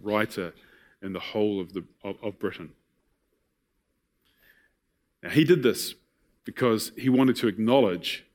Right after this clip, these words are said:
that somebody else was doing really, really well. And it came to notice some time later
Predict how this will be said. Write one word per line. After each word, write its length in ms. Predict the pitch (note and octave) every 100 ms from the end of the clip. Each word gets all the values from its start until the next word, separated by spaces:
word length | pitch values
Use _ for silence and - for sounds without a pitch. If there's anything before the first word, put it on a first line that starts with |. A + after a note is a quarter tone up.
| _ _ _ _ _ _ _ _ _ _ _ _ _ _ _ _ -
that 120 | G2+
somebody 380 | - D3 C3+ B2
else 460 | B2 G2 - - - _ _ _ _ _ _ _ -
was 160 | G#2+
doing 260 | G#2 A#2 G#2+
really, 240 | G#2+ G#2
really 240 | F#2+ F#2+ F#2+
well. 340 | F#2+ G2 E2 _ _ _ _ _ -
And 100 | A2
it 240 | A2+ A2
came 260 | - D#3 C#3
to 300 | - B2+ A2+
notice 400 | A2 A#2 A2+ -
some 260 | B2 G#2+ F#2
time 320 | - A2+ G2
later 360 | G#2+ A2+ F2